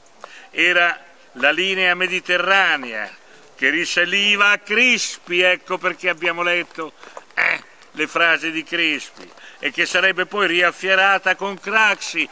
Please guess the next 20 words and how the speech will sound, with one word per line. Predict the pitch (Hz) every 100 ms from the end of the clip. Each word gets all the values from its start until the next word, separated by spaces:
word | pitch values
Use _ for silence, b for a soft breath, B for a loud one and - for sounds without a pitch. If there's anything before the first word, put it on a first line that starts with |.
| B
ecco | 180 214 - 196
perché | 196 180 185
Craxi | - 202 185 - 180
è |
stato | - 180 180
combattuto, | 175 180 180 180 196 170 117 117 - B B -
con | 160
alcune | 175 - 220 196
ambiguità, | 160 165 196 202 254 240 233 - - - - 269 -
con | 269 254 233
Moro, | 190 175 180 185 -
Andreotti. | 175 180 208 131 107 392 480 392 359 - - 370
Tutti | 415 262 214 - 226
dopo | 190 190 165
Mattei | 143 139 - 214 220
pagarono | - 170 151 175 170 147 135
pesantemente | 139 135 143 135 160 180 180 175 131
quella | 135 139
linea | 147 156 156 139
ritenuta | 135 175 170 156 127 107 131